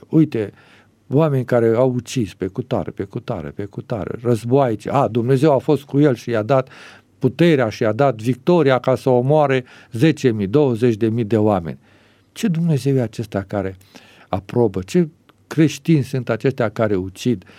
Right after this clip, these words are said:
Ce eroi ai Bibliei sunt aceștia cu mâinile pătate de sânge?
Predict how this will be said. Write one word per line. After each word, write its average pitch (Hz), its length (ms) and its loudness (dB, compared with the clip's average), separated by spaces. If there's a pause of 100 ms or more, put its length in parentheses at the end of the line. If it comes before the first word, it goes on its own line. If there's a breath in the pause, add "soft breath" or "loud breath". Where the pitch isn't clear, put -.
(240 loud breath)
Ce 185 280 0
eroi 139 640 2
ai 131 200 2
Bibliei 120 420 2
sunt 135 340 -2
aceștia 117 500 0
cu 113 160 -8
mâinile 123 420 0
pătate 104 500 0
de 92 140 -4
sânge? 87 440 -2